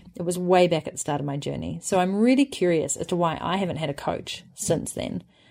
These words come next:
And I'm really excited to have hired coaches. Even as a coach, I think it's incredibly important to continue your own growth.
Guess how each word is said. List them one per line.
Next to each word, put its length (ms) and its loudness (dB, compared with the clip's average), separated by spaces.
And 240 4
I'm 160 2
really 240 4
excited 460 -4
to 560 -2
have 180 -6
hired 260 -4
coaches. 500 0
Even 300 2
as 200 2
a 60 -2
coach, 360 -4
I 60 0
think 180 -4
it's 120 -6
incredibly 640 0
important 580 -2
to 80 -6
continue 500 4
your 160 -2
own 180 -2
growth. 340 -4